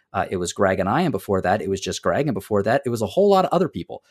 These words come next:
So if you have any favorite games that have come out in the last few years, there's a good chance that we talked about it at some point on Random, and if you wanna hear what our thoughts were back then, go back and give it a listen. Uh, but we are not the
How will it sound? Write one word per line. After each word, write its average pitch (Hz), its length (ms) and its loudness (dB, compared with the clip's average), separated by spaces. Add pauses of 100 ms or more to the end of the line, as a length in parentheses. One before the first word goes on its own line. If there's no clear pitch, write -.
(180)
So 120 140 0
if 113 100 0
you 160 60 6
have 185 100 6
any 185 100 2
favorite 160 500 0
games 131 360 2
that 92 60 -2
have - 100 -14
come 113 140 0
out 113 100 0
in 98 40 -10
the 104 60 -6
last 104 300 -2
few 107 120 -6
years, 110 260 0
there's 107 160 -4
a 104 40 -8
good 165 140 -2
chance 170 240 -2
that 104 80 -4
we 113 80 -6
talked 160 300 -2
about 95 180 0
it 90 100 -6
at 107 120 -4
some 165 200 0
point 110 240 -2
on 92 160 -2
Random, 85 380 -8
and 107 80 -4
if - 80 -10
you 107 60 -4
wanna 107 160 0
hear 113 200 -4
what 101 140 0
our 95 100 2
thoughts 110 320 0
were 104 140 0
back 95 260 -4
then, 123 220 -4 (380)
go 208 100 -2
back 202 200 0
and 175 100 0
give 170 120 2
it 160 60 4
a 151 40 2
listen. 120 300 2 (520)
Uh, 101 220 2
but 98 160 -4
we 143 140 4
are 135 80 4
not 139 180 4
the 123 160 -6